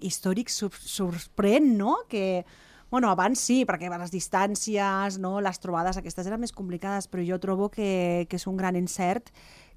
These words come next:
que, que això es produeixi també com a història, no? De, del nostre, del nostre país. Jo crec que serà un acte molt memorable i, i que reforça també la idea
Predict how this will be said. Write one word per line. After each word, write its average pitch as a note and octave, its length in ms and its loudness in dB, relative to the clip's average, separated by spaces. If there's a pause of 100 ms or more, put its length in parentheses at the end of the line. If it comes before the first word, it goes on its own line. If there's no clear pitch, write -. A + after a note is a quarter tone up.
que, D#3+ 600 -2
que - 80 -8
això F3+ 160 -6
es D#3+ 80 -6
produeixi F3+ 540 -2
també E3+ 300 -4
com F#3+ 160 -10
a F#3+ 80 -8
història, F3 500 -10
no? A3 380 -10
De, F#3 160 -14 (400)
del F3 160 -12
nostre, F3 340 -12 (460)
del F3+ 120 -14
nostre F3 360 -10
país. F#3+ 480 -4
Jo G3 80 -4
crec E3 240 -8
que F3 100 -8
serà F3 220 -6
un F3 120 -2
acte E3+ 220 -6
molt F3+ 180 0
memorable F3 720 -2 (640)
i, E3 560 2 (880)
i F#3+ 120 -2
que D#3+ 200 -6
reforça G#3 560 2
també F3 280 -2
la E3+ 120 0
idea E3+ 460 -2